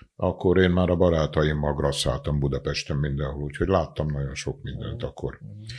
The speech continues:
Speaker 1: Például jelen voltam annyira, mint ide az ablak, az Aradi utca sarkán, amikor a, meglincselték azt a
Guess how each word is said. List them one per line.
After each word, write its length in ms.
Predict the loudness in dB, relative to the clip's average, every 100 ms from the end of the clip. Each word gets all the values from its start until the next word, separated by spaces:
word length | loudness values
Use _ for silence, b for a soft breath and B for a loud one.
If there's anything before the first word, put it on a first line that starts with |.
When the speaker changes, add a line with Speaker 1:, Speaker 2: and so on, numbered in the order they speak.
| B B B
Speaker 1:
Például 400 | 4 6 8 8
jelen 320 | 8 8 4
voltam 580 | 0 -4 0 0 0 -6 _ _ _ _ _ _
annyira, 380 | -6 -4 -2 -2
mint 240 | -2 -4 -6
ide 160 | -4 -4
az 560 | -6 -10 -18 _ -6
ablak, 460 | -6 -4 -8 -10 -16 -20 _ b b b
az 220 | -6 0
Aradi 300 | 2 2 2
utca 280 | 0 0 0
sarkán, 480 | 2 2 2 0 0
amikor 440 | 2 -2 -2 -2
a, 280 | -2 -6 -8 -6
meglincselték 840 | -6 -4 -6 -2 -2 -2 -6 -6
azt 240 | -10 -6
a 240 | -6 -6